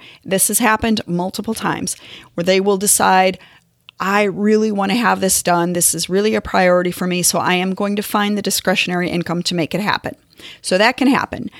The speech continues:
B, I want to make sure that I don't clog up my schedule with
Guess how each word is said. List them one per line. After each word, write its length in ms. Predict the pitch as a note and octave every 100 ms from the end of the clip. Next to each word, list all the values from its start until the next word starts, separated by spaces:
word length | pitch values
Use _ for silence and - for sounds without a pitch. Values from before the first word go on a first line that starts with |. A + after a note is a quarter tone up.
| - - - _ -
B, 400 | G#3 D4+ B3 F3+ G3+ _ -
I 320 | G#3 A#3+ C#4+
want 360 | - G3+ G#3 -
to 120 | -
make 180 | G3 G3
sure 320 | - F#3+ F3
that 220 | F3 F3
I 120 | - G3
don't 220 | G#3 -
clog 380 | - G3+ G3 G#3
up 140 | -
my 100 | F3+
schedule 680 | F3 - A3 G#3 E3 E3+ E3+ - - _
with 400 | G3+ G3 F3+ -